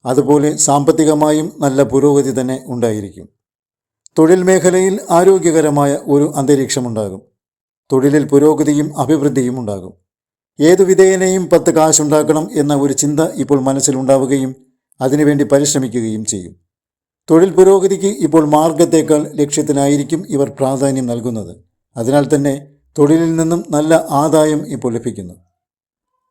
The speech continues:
അപ്രതീക്ഷിതമായ ലാഭങ്ങളും ധനാഗമ മാർഗങ്ങളും ഇപ്പോൾ നിങ്ങളുടെ മുന്നിൽ തുറന്നു കിട്ടുന്നതാണ്. നിങ്ങൾ ലോട്ടറി പോലെയുള്ള കാര്യങ്ങളിൽ വിശ്വസിക്കുന്ന ഒരാളാണെങ്കിൽ ഒരു ടിക്കറ്റ് എടുത്ത് വയ്ക്കുക.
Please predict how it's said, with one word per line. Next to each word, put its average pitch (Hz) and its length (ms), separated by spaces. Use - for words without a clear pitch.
അപ്രതീക്ഷിതമായ 202 800
ലാഭങ്ങളും 165 680
ധനാഗമ 151 480
മാർഗങ്ങളും 143 600
ഇപ്പോൾ 139 280
നിങ്ങളുടെ 139 480
മുന്നിൽ 139 400
തുറന്നു 139 200
കിട്ടുന്നതാണ്. 113 640
നിങ്ങൾ 135 200
ലോട്ടറി 147 420
പോലെയുള്ള 147 600
കാര്യങ്ങളിൽ 143 460
വിശ്വസിക്കുന്ന 156 680
ഒരാളാണെങ്കിൽ 135 880
ഒരു 143 180
ടിക്കറ്റ് 143 400
എടുത്ത് 117 200
വയ്ക്കുക. 104 340